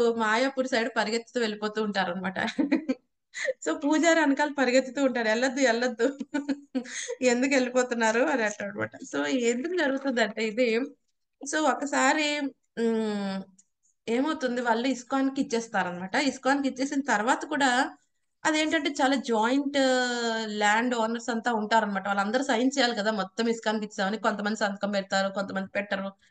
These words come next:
కొంతమంది హోల్డ్ లో పెడతారు. ఇలా జరుగుతూ ఉంటే, మన His Holiness జయప్రతాప్ స్వామి మహారాజ్ కదా అప్పుడంతా ఇది ఆ, ఆ, చేస్తుంది. So అప్పుడు జయప్రతాప్ స్వామి మహారాజ్ చెప్తారు, "ఇది మనం కూడా హోల్డ్ లో పెడదాం.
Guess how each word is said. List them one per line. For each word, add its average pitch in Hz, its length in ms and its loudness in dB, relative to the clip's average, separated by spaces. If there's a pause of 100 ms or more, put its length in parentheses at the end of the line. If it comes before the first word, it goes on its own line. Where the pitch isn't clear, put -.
(180)
కొంతమంది 208 340 0
హోల్డ్ 214 320 2
లో 233 120 2
పెడతారు. 202 500 0 (360)
ఇలా 311 140 4
జరుగుతూ 285 420 2
ఉంటే, 294 260 0 (1000)
మన 233 160 2 (300)
His 254 200 0
Holiness 269 340 6
జయప్రతాప్ 285 460 0
స్వామి 294 200 0
మహారాజ్ 277 340 0
కదా 226 160 0
అప్పుడంతా 208 380 -4
ఇది 226 160 0
ఆ, 190 100 2 (260)
ఆ, 190 100 0 (480)
చేస్తుంది. 214 680 -2
So 254 140 -2
అప్పుడు 254 240 -2 (100)
జయప్రతాప్ 254 480 0
స్వామి 262 200 4
మహారాజ్ 226 360 0
చెప్తారు, 208 320 -4
"ఇది 214 240 0 (600)
మనం 240 340 4
కూడా 330 180 4
హోల్డ్ 269 300 8
లో 311 80 4
పెడదాం. 214 400 -2